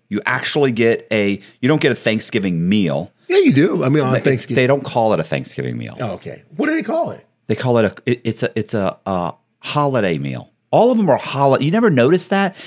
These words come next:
Speaker 1: They never say, "We're, it, it's, it's
Speaker 2: It is,
Speaker 1: Christmas,
Speaker 2: right.
Speaker 1: it's, it's, it's Christmas dinner,"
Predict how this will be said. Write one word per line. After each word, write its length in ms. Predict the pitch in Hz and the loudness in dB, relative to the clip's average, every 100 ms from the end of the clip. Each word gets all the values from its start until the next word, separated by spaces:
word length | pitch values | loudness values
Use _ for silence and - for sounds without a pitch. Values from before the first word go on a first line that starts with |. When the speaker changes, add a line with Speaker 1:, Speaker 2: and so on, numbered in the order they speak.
| - | -2
Speaker 1:
They 100 | 139 | 2
never 180 | 196 220 | 4 2
say, 320 | 214 156 131 - - | 2 0 0 -8 -4
"We're, 140 | 120 147 - | 0 0 2
it, 140 | 139 | 2
it's, 220 | 135 - - | 0 -2 -4
it's 200 | 120 - | -4 0
Speaker 2:
It 180 | 151 147 | 2 4
is, 180 | 151 135 | 4 2
Speaker 1:
Christmas, 280 | 123 107 123 | 0 0 -2
Speaker 2:
right. 120 | 120 | -2
Speaker 1:
it's, 140 | - - | -2 -2
it's, 180 | 113 - - | -2 -2 -2
it's 160 | 120 | -2
Christmas 540 | - - 165 156 131 - | -2 -2 0 0 -2 -2
dinner," 500 | - 127 107 73 | -2 0 2 0